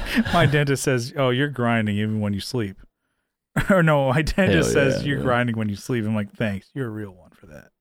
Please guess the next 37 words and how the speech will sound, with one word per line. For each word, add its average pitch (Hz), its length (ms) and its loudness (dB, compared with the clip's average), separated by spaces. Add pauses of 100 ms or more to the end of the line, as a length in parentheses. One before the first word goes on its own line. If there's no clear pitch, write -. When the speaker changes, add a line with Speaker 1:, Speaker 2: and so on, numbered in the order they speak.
(140)
Speaker 1:
<laughs> - 880 -14
I 403 80 4
just 220 180 4
Speaker 2:
Yeah, - 60 0
Speaker 1:
butchered 156 460 2
a 151 60 4
Speaker 2:
game 120 160 4
Speaker 1:
fucking 117 140 8
Speaker 2:
recognizes 113 440 4
Speaker 1:
meme. - 80 0
Speaker 2:
game, 110 320 4
Speaker 1:
<laughs> - 0 -
Speaker 2:
dude. 107 200 4
Speaker 1:
Sorry, 160 320 4
move 151 280 -2
on. 120 320 -8 (400)
Uh, 160 60 0
yeah, 156 280 4
Brian, 131 280 2
thanks 175 240 0
for 175 160 2
Speaker 2:
<laughs> - 200 -6
Juan 170 200 10
Ortiz 180 420 8
from 180 200 6
Tone 190 420 8
Hungry 131 380 8
Effects. 101 380 2 (400)
Mike 156 320 8
Oxbig. 131 920 8 (720)
Hugh 190 600 8
G 139 260 6
Rection. 107 720 6 (500)
Denny 147 260 8
Speaker 1:
Oh. 196 40 8
Speaker 2:
Whacked 107 380 6
It. - 180 -4